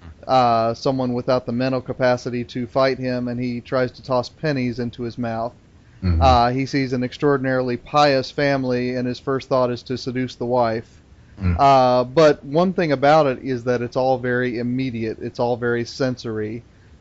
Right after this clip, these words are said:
Speaker 1: Uh, he knows that something will be enjoyable, and he does it. And I say that to set up, uh, this wonderful paragraph, and, and like I said earlier, I wanted to kinda hold off on talking too much about the style till I read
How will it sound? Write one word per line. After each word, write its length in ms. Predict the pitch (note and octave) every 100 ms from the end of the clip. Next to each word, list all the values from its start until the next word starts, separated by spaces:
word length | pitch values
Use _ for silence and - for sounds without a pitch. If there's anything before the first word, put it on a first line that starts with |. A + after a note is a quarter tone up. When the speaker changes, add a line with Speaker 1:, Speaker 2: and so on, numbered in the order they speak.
| -
Speaker 1:
Uh, 360 | B2 A#2+ A2+ A#2
he 140 | B2+
knows 320 | C3 B2+ B2+
that 120 | B2+ A#2+
something 440 | C3+ B2 B2+ B2
will 120 | A#2+ A#2+
be 160 | A#2+
enjoyable, 640 | A#2+ A2+ C3 B2+ B2 A#2 A#2+
and 120 | A#2
he 120 | A#2+ A2+
does 380 | A2+ A3+ B2
it. 240 | A#2 A#2+ - - - - - - - -
And 120 | D3+
I 80 | D3+
say 200 | C#3+ A#3
that 220 | C4 C#3+ C#3+
to 60 |
set 240 | C3+ E3 D3
up, 240 | C#3 C3
uh, 360 | B2+ B2+ A#2+ A#2
this 200 | A#2+ -
wonderful 400 | C3+ D#3+ D3+ B2
paragraph, 680 | C3+ C#3 C3 A#2 A2+ A2+ B2
and, 180 | A#2+ B2
and 180 | A#2 A#2+
like 180 | B2+
I 40 | B2
said 200 | B2+ B2
earlier, 320 | B2 B2 A#2
I 40 | A#2
wanted 260 | A#2+ A#2
to 60 | A2+
kinda 200 | B2+ A#2+
hold 200 | C3 B2+
off 220 | B2 A#2
on 80 | B2+
talking 360 | A#2+ B2+ A#2 B2
too 180 | - E3
much 240 | C#3+ B2+
about 220 | B2 A#2+
the 60 | A2
style 460 | - C3+ B2+ B2 A#2+
till 200 | B2+ A#2+
I 80 |
read 520 | A#2 B2 B2+ B2 A#2